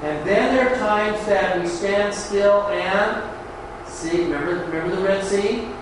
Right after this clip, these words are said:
You've seen the Ten Commandments, you know, stand back and watch the power of God, you know. Stand back and let Him work.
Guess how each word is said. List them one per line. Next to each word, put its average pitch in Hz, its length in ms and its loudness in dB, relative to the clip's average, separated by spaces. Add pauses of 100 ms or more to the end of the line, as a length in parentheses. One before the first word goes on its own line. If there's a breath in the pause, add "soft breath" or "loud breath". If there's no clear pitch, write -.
(1120)
You've 139 100 -8
seen 180 200 -6
the 170 80 -4
Ten 175 180 -4
Commandments, 151 680 -2
you - 80 -8
know, - 180 -6 (160)
stand 175 440 -2
back 160 240 4
and - 1400 -4
watch - 240 -8
the 151 140 -6
power 160 460 4
of 160 160 -2
God, 151 600 2 (340)
you - 80 -10
know. - 400 -6 (2000)
Stand 156 400 -2
back 196 320 2
and - 140 -4
let 226 260 -2
Him 226 160 -4
work. 277 300 -4